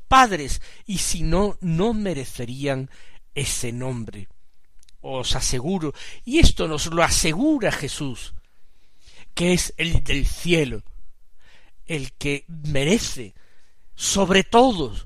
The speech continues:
sobre toda paternidad humana, merece verdaderamente el nombre de Padre, de forma que lo que se afirma, lo que se predica de los padres y madres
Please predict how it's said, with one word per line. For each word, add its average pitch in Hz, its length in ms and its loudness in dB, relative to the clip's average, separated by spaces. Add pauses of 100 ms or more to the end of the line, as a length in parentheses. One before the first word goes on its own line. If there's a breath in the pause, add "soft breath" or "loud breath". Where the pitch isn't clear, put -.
(200 soft breath)
sobre 175 340 2
toda 226 380 4
paternidad 160 800 2
humana, 143 400 -2 (240 loud breath)
merece 147 680 -2
verdaderamente 131 1200 -2 (280 loud breath)
el 131 260 -4
nombre 127 400 -4
de 127 140 -4
Padre, 131 480 0 (260 loud breath)
de 165 160 2
forma 220 600 2
que - 180 -4
lo 143 100 -4
que - 160 -6
se - 200 -2
afirma, 240 640 8 (300 loud breath)
lo 175 120 0
que - 120 -4
se - 220 2
predica 175 720 -2 (680 soft breath)
de 175 140 -2
los 165 180 -2 (180)
padres 214 560 6
y 123 60 -6
madres 160 600 4